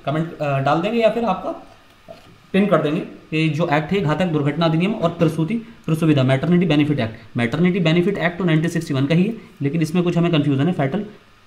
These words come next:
अ, accident act, ये शायद नाइनटीन सिक्सटी वन का नहीं है। वैसे एक बार confirm करके हम आपको comment में pin कर देंगे।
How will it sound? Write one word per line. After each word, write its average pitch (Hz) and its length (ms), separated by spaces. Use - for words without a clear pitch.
अ, 127 180
accident 135 360
act, - 360
ये 131 60
शायद 160 180
नाइनटीन 147 260
सिक्सटी 160 220
वन 143 140
का 147 80
नहीं 123 260
है। 104 60
वैसे 139 200
एक 135 80
बार 147 120
confirm 143 280
करके 143 220
हम 175 140
आपको 233 280
comment 156 260
में 269 140
pin 185 120
कर 143 160
देंगे। 104 180